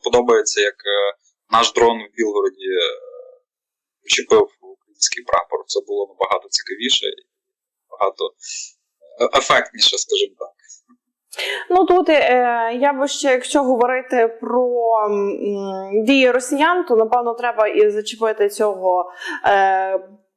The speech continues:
Speaker 2: Кадирова, так, е, тому що вже його звинувачують в загибелі, е, двадцяти російських військовослужбовців, е, тому що от саме,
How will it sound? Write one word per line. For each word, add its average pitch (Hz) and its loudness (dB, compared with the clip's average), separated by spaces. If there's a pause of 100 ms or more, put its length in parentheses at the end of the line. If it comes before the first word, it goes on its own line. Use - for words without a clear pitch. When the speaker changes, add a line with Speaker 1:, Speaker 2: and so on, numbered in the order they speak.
(120)
Speaker 2:
Кадирова, 311 4
так, 254 -2
е, 226 2
тому 233 2
що 247 0
вже 254 0
його 262 2
звинувачують 202 0
в 185 -2
загибелі, 190 0 (320)
е, 208 4
двадцяти 226 2
російських 208 -2
військовослужбовців, 226 2
е, 226 2
тому 240 0
що 240 0
от 220 2
саме, 208 0